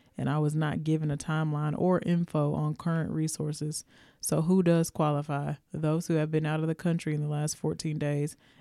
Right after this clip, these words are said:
and those who have had contact with one of the few people who have been tested and come up positive. That's it. The only way I can get treated is if,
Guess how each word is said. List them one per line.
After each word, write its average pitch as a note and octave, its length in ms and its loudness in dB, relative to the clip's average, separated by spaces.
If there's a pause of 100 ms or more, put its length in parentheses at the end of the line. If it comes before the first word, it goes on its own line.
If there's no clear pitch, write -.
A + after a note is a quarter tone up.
and C#3+ 140 0
those D3+ 220 0
who D3+ 80 0
have D3 100 2
had C#3+ 200 0
contact D#3 460 -2
with D3 200 -4
one D3+ 160 0
of D3 80 -4
the D3+ 80 -4
few F3 240 -2
people D#3 340 -2
who D3+ 160 0
have D#3+ 300 0
been D3+ 140 0
tested - 380 -4
and D3+ 140 -2
come D3+ 180 -2
up D#3 160 -4
positive. D#3 520 -4 (120)
That's D3+ 320 -2
it. - 220 -4 (460)
The D#3+ 100 2
only F3 140 4
way D#3+ 220 4
I D3+ 60 0
can D#3 180 -6
get D#3 160 -2
treated E3+ 340 0
is D3+ 220 0
if, D#3 280 0